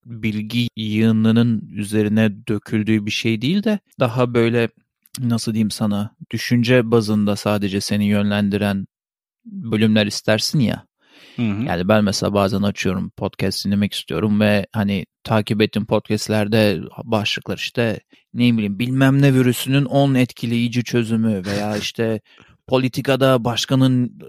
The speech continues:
Speaker 1: geçmiş on yılda başardığı başarılar falan, yani böyle çok bilgi ağırlıklı, e, çok böyle o an ki moduma uymayan <laughs> şeyler oluyor.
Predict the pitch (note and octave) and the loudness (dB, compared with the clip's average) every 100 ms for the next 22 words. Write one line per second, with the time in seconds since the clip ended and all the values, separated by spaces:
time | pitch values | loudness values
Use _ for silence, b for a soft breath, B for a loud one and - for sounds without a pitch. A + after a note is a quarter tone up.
0 | F2+ A#2+ A#2 C3 A#2+ C3 B2+ A#2+ A#2 A2 | -14 -8 -6 -4 0 2 4 4 2 0
1 | A2+ - A#2 A2+ A#2+ G#2+ A2+ - A#2 A2+ | 0 -2 -2 0 0 0 -2 -4 -4 -2
2 | A2+ G#2+ G2 A2 G#2 F#2 G2 A#2 B2+ B2+ | -2 -4 -4 -2 -2 -2 -4 0 2 2
3 | B2 - - C3 A#2 A#2+ A#2 B2+ A#2+ A#2 | 0 -6 -6 -6 -2 -4 2 4 4 2
4 | A2 - G#2+ A2+ A#2+ - - B2 B2 - | -2 -4 -2 -2 -4 -12 -14 -12 -12 -14
5 | G#2+ _ - A2 - _ _ A2+ G2+ G2+ | -20 _ -6 -6 -8 _ _ -8 -6 -6
6 | - G#3+ G#2+ G#2+ G#2 b b b _ - | -6 -2 -2 -2 -6 b b b _ -6
7 | A2+ G#2+ G#2+ A2 A2+ A#2 A2+ A2+ C3 C3 | -2 0 0 0 2 0 2 2 2 0
8 | - C3+ A#2+ C3 A#2+ A2 A#2 | 0 0 2 4 4 2 0